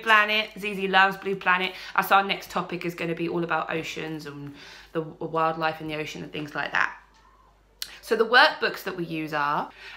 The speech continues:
okay, so the first one that we use is the Superstars Times Tables activity book. This is good because obviously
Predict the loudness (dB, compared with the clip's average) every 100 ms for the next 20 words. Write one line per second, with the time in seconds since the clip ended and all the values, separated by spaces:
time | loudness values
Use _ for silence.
0 | 0 6 6 6 0 -4 2 4 4 0
1 | 0 0 -4 -2 -2 -4 -2 0 0 0
2 | 4 4 2 -2 -6 -6 2 2 2 2
3 | 2 0 -2 -2 -2 -4 -4 -6 -6 -6
4 | -6 -6 2 2 2 -6 -20 -18 -20 -8
5 | -4 -2 -4 -2 0 0 -2 -2 0 0
6 | 0 2 2 2